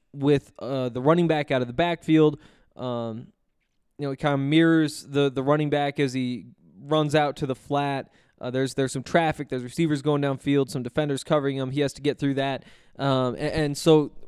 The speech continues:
running back winds up getting the ball, and Josh Chandler Semedo is kind of, like, a, a step behind mirroring him, right?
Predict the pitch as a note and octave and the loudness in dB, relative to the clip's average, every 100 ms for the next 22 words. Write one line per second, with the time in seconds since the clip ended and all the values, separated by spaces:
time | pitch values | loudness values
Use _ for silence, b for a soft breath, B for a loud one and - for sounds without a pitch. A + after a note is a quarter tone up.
0 | - F#3+ G3+ F3+ E3 D#3+ D#3 D#3 D3 C3+ | -6 -2 0 0 0 0 0 2 0 -2
1 | - - C3+ E3 D#3+ D3+ B2+ C3 C3+ C3+ | -6 -20 2 4 4 0 -2 0 4 2
2 | b b b b _ _ D3+ C#3+ C#3 C3+ | b b b b _ _ 0 2 2 2
3 | C3+ B2+ B2+ - _ _ _ _ _ _ | 0 0 -2 -6 _ _ _ _ _ _
4 | _ _ _ _ _ _ _ _ _ D3+ | _ _ _ _ _ _ _ _ _ _
5 | _ _ _ _ _ _ _ _ D#3 - | _ _ _ _ _ _ _ _ -14 4
6 | E3+ E3+ - - F#3 E3 D#3+ C#3 - D3+ | 6 6 4 2 2 4 4 2 0 2
7 | E3 D#3+ D3 C#3 C3 - C#3+ - D3+ C#3+ | 4 6 6 6 4 0 -6 -6 -6 -4
8 | C3+ B2 _ D3 - D3+ - E3+ - D3 | -6 -6 _ -8 -6 -8 0 0 0 -2
9 | D#3+ D3 C#3 C#3 C3+ B2 A2 A2 G#2 B2 | 0 -2 -2 -2 -2 -2 -6 -10 -10 -8
10 | C3 | -8